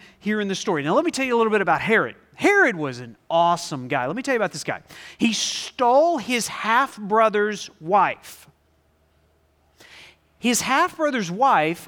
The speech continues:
was actually his niece. So he's in a relationship with, that's adulterous and incestuous. This wife, his niece,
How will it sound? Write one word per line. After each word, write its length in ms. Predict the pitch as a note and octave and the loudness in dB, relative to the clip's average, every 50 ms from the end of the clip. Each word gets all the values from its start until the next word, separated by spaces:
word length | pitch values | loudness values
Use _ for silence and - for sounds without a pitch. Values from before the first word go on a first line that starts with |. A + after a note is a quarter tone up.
| - - | -16 -6
was 240 | D#3 G3+ A3+ G#3 A3 - - | -2 0 0 0 -2 -2 -2
actually 560 | F#3+ G3+ A#3+ - - - B3 A#3 A3+ A3+ G3+ | -2 -2 -2 -2 -4 -6 -6 -4 -4 -4 -4
his 360 | D#3+ F3+ G#3+ G3 F3 D3+ D#3+ | -4 -2 -2 -2 -2 -4 -6
niece. 720 | F3 G3+ A#3 A#3 G3+ C#3 G2+ - - - - - - - _ _ _ _ _ _ _ _ _ _ - - - - - | -6 -4 -4 -4 -4 -4 -6 -8 -10 -10 -10 -10 -12 -14 _ _ _ _ _ _ _ _ _ _ -20 -20 -20 -20 -10
So 180 | - - C4 A#3 | -4 -2 -2 0
he's 240 | G3 B3+ B3 G#3+ C#4 | 0 0 0 0 0
in 120 | E4 F#4 | 2 2
a 80 | G4 F4+ | 2 2
relationship 1200 | D#4 D4+ D4 C4 B3 B3 B3+ C#4 C4 - - B3 A3+ G3 E3+ - - E3+ C#3+ C3 C3+ E3+ - - - _ _ _ _ _ _ _ _ _ _ _ _ _ _ _ | 2 2 0 0 0 0 -2 -2 -4 -4 -4 -6 -6 -6 -6 -4 -4 -2 -2 -2 -2 -4 -6 -10 -20 _ _ _ _ _ _ _ _ _ _ _ _ _ _ _
with, 460 | - G3 A3+ A3+ G#3+ G#3+ - - - _ - | -4 0 2 2 2 0 -4 -14 -20 _ -10
that's 280 | E3 E3+ A3+ G#3 - A3+ | -4 -2 -2 0 0 -2
adulterous 760 | G3+ F3 D#3+ E3 G#3+ A#3+ C#4 D4+ - - D4 D4 B3+ - - - - | -4 -2 0 2 2 4 2 0 -2 -4 -6 -6 -6 -6 -10 -12 -10
and 360 | - A3 B3+ C#4+ D#4+ E4+ E4+ D4 | -6 -2 0 2 2 2 0 -2
incestuous. 1120 | B3+ B3 C4 B3+ A3+ - - A#3 A3+ G3+ - - - E3 C3+ B2 B2+ D#3 F#3+ - - - _ _ _ _ - - - - - _ | -2 -4 -4 -4 -4 -2 -2 0 0 -2 -2 -6 -8 -8 -8 -8 -8 -8 -10 -12 -14 -16 _ _ _ _ -20 -20 -20 -20 -18 _
This 340 | - E3 G3 C#4 C4+ - - | -8 -2 0 0 0 0 -2
wife, 480 | G#3 F#3 G3+ G#3+ A3 B3+ C#4 D4+ - - | -4 0 2 4 4 4 2 0 -4 -6
his 300 | A3 A3+ G#3+ F#3 F3 G3 | -2 -2 -2 -2 -2 -4
niece, 640 | A3 B3+ B3 G#3+ F3+ F3 F3 E3+ - - - - | -4 -4 -2 -2 -2 -2 -4 -6 -6 -8 -8 -10